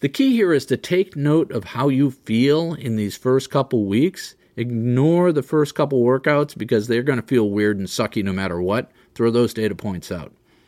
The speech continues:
Notice how you feel the next day. Notice how you recover. Notice your energy level on subsequent runs. This will give you the information, the feedback, the data you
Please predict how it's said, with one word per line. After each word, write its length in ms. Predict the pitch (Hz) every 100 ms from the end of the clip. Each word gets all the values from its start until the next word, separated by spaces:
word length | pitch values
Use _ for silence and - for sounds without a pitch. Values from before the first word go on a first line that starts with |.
| _ _ _ -
Notice 360 | 107 127 135 -
how 60 |
you 160 | 117 104
feel 200 | 113 107
the 100 | 107
next 400 | 107 113 117 -
day. 240 | 82 107
Notice 300 | 92 110 123
how 80 | 131
you 180 | 123 113
recover. 480 | 107 - 117 101 85
Notice 400 | 82 101 120 120
your 140 | 117
energy 300 | 120 117 98
level 320 | 90 92 87
on 160 | 87 87
subsequent 520 | - 98 - 98 90
runs. 460 | 92 110 92 71 - - - - - - - - -
This 260 | 147 185
will 220 | 202 180 170
give 300 | 143 160 160
you 180 | 165
the 180 | 156 160
information, 600 | 160 - 143 147 156 92
the 60 | 95
feedback, 540 | - 147 143 110 90
the 80 | 113
data 560 | 104 123 151 143 95 92
you 520 | 98 117 160 180 165